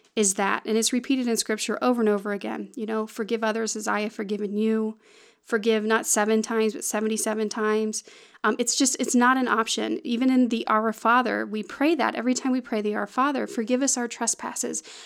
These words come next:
as we forgive those who have trespassed against us." It's this command that is coming from our Lord, because this is how we, we grow in our relationship with him, is when we're able to forgive those who have wronged us, whether it's justly or unjustly.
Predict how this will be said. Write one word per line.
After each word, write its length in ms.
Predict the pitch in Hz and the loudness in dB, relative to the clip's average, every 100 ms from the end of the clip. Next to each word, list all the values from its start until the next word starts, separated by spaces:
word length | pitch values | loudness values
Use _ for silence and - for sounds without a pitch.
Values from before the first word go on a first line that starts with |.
| - - | -12 -2
as 160 | 214 | -2
we 160 | 226 240 | 2 0
forgive 360 | 247 247 254 220 | 0 -2 -2 2
those 300 | 220 220 - | 2 2 -2
who 80 | |
have 80 | 214 | -6
trespassed 680 | - 226 220 - 233 220 - | -4 -2 -2 -2 0 0 -2
against 360 | 214 220 - | -4 -4 -2
us." 280 | 240 233 - - - - | 0 0 -2 -4 -16 -6
It's 160 | 240 - | -6 0
this 200 | 247 - | 0 0
command 560 | 269 240 233 254 285 | 0 2 4 4 4
that 100 | 262 | 2
is 100 | 220 | -2
coming 340 | - 233 240 240 | -2 0 0 0
from 220 | 220 214 | -2 -2
our 120 | 214 | -2
Lord, 440 | 214 233 214 208 196 - - - - | 0 2 2 -2 -6 -18 -14 -12 -4
because 340 | 220 220 233 208 | -2 0 -2 2
this 180 | 240 | 2
is 140 | 254 240 | 2 0
how 480 | - - 247 233 220 | 0 2 2 2 -2
we, 460 | 214 214 214 - _ | -4 -4 -4 -8 _
we 220 | 220 214 | -6 -4
grow 320 | 214 220 233 262 | -2 2 4 4
in 80 | |
our 80 | 233 | 2
relationship 520 | 220 214 214 208 202 | 0 0 -2 -2 -4
with 120 | 220 - | -6 -2
him, 180 | 277 | 2
is 140 | 262 220 | 2 2
when 180 | 220 214 | 0 2
we're 140 | 247 | 2
able 260 | 233 220 233 | 2 0 -4
to 100 | - | -6
forgive 480 | 220 202 226 233 | -10 -2 0 0
those 300 | 220 220 220 | -2 -2 -2
who 120 | - 208 | -2 -2
have 180 | 196 | -2
wronged 400 | 202 208 202 208 - | 0 2 2 0 -2
us, 360 | - - - - | -4 0 -2 0
whether 260 | 220 220 | -2 0
it's 160 | 226 - | 0 0
justly 520 | - 226 - 240 240 | 2 0 2 0 0
or 80 | 214 | 0
unjustly. 640 | 208 208 214 202 - 233 | 0 -2 -4 -6 -6 -8